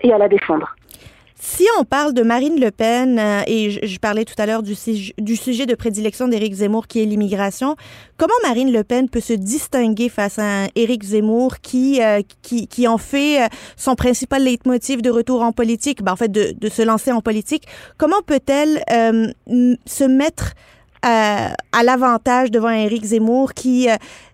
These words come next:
Speaker 2: très idéologue, qui a des idées bien arrêtées sur le sujet de l'immigration, mais,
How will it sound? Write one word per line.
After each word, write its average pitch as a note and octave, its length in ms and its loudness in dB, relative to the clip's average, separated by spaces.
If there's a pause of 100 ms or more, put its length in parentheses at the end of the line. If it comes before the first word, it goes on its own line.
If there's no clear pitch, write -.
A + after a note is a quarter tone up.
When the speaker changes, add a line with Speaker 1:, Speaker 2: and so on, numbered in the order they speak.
(140)
Speaker 2:
très B3+ 200 0
idéologue, B3 960 2
qui B3 140 0
a A3+ 80 0
des G#3+ 240 -2
idées A3+ 140 0
bien B3 240 2
arrêtées A#3+ 360 0
sur A#3+ 160 -4
le A3+ 100 0
sujet A#3 280 -4
de G#3 60 -6
l'immigration, A3+ 680 -2
mais, C4+ 380 2